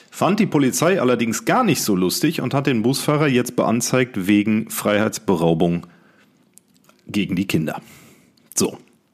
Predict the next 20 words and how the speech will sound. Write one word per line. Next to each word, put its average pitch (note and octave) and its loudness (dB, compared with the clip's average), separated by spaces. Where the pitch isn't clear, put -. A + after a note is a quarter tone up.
Äh, A2 2
jetzt G#2+ 2
kann C3+ 2
man C#3 4
natürlich A#2+ 0
zur G2+ 0
Verteidigung G#2+ 0
des F2+ -2
Busfahrers E2+ 0
dazu B2+ -2
sagen, F#2+ 2
dass F#2 0
der A2 2
wahrsch-, F#2 -4
wahrscheinlich C#3+ 0
die C3+ -4
Türen C#3+ -2
nicht B2+ -6
aufgemacht A2 -2
hat, G#2+ 0